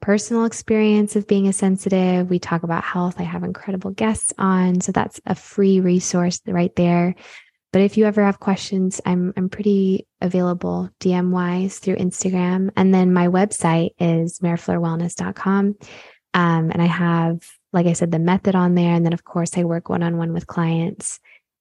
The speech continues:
And I also have a newsletter. So if you're like, "I just wanna, like, occasionally hear from you,"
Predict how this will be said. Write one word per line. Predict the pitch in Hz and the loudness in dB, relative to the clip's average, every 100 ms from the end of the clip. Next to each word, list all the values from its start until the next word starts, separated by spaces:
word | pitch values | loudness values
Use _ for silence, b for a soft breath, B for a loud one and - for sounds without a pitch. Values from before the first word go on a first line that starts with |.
| - | 0
And | 175 170 165 160 160 160 | 2 4 2 0 -2 -4
I | 175 - | -4 0
also | 190 240 - | 0 0 0
have | 196 170 165 | 0 0 0
a | 175 | 0
newsletter. | 254 392 - - - 208 - _ - | 0 -2 -4 -6 -6 -8 -12 _ -6
So | - | -2
if | 196 214 | 0 2
you're | 208 | 2
like, | 202 214 | 2 0
"I | 359 403 | 2 0
just | 349 - | -2 -4
wanna, | 285 | -2
like, | 254 240 | 0 0
occasionally | 226 214 196 208 202 190 | -2 0 0 0 0 2
hear | 190 | 0
from | 185 190 | 0 -2
you," | 185 180 180 | 0 0 -2